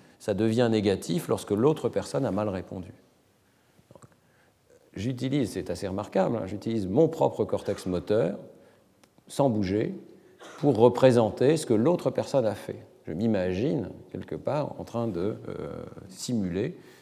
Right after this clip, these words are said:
ce que l'autre personne a fait. Et, euh, il y a donc une série de trois étapes, hein. Représentation de ce qui serait la bonne réponse, représentation de ce que l'autre personne a fait, et déclenchement d'un système de détection d'erreurs qui est le même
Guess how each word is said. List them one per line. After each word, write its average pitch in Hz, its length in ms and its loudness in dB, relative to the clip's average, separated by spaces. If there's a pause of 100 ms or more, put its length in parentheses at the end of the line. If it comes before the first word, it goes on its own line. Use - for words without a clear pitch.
ce - 140 -10
que 90 120 -6
l'autre 104 280 -2
personne 98 340 -4
a 95 80 -6
fait. - 240 -14 (520)
Et, 113 320 2
euh, 101 300 0
il 107 60 -6
y 107 80 4
a 117 80 6
donc 131 200 2
une 113 120 0
série 143 480 2
de 98 160 0
trois - 460 0
étapes, - 440 -2
hein. 101 140 -6 (1000)
Représentation 135 680 2
de 107 160 2
ce 98 120 -6
qui - 140 0
serait 147 380 6
la 123 80 8
bonne 110 180 4
réponse, 104 640 -4 (580)
représentation 139 680 2
de - 60 0
ce - 20 -12
que - 80 -2
l'autre 147 260 6
personne 120 380 0
a 90 80 -4
fait, 165 300 -4 (500)
et 113 200 2
déclenchement 135 760 2
d'un 123 100 2
système 117 380 -2
de 110 80 2
détection 107 480 -2
d'erreurs 90 320 -2
qui - 80 -2
est 104 40 0
le 98 120 2
même 104 300 0